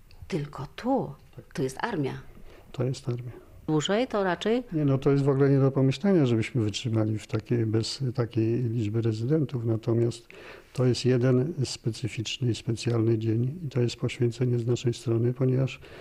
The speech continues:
Speaker 2: rozumiemy ich rację i chcemy ich w ten sposób jakoś wspomóc.
Speaker 1: Dla bardzo wielu szpitali w Polsce rezydenci są bardzo ważnym wsparciem.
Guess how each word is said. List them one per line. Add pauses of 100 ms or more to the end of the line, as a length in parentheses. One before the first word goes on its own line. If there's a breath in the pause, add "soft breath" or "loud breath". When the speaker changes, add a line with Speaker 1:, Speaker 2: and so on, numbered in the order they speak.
(220 loud breath)
Speaker 2:
rozumiemy
ich
rację
i
chcemy
ich
w
ten
sposób
jakoś
wspomóc. (200)
Speaker 1:
Dla
bardzo
wielu
szpitali
w
Polsce
rezydenci
są
bardzo
ważnym
wsparciem.